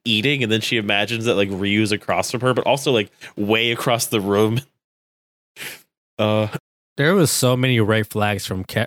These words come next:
Speaker 2: Kaori in this episode. Like, this bitch is crazy. Like, toxic crazy.
Speaker 1: Uh,
Speaker 2: <laughs>
Speaker 1: yeah, she has some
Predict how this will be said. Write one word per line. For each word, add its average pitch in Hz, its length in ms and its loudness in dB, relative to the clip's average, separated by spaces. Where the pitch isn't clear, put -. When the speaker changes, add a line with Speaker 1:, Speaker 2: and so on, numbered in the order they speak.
Speaker 2:
Kaori 98 400 0
in 90 80 -4
this 92 140 -2
episode. 90 560 -4
Like, 101 260 -2
this 143 160 2
bitch 170 240 0
is 131 100 0
crazy. 107 520 -2
Like, 123 200 -4
toxic 120 500 -4
crazy. 95 400 -6
Speaker 1:
Uh, 117 380 4
Speaker 2:
<laughs> 320 40 -2
Speaker 1:
yeah, 190 400 4
she - 200 -2
has 339 140 4
some 151 380 0